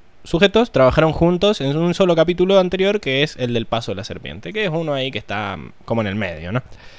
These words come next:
Eh, pero este no, este ya estaba más, más relleno.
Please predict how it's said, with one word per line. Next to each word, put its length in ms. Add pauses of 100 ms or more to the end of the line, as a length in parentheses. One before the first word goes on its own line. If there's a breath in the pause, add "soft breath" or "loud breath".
(400 soft breath)
Eh, 440
pero 180
este 240
no, 180
este 220
ya 80
estaba 260
más, 420
más 200
relleno. 340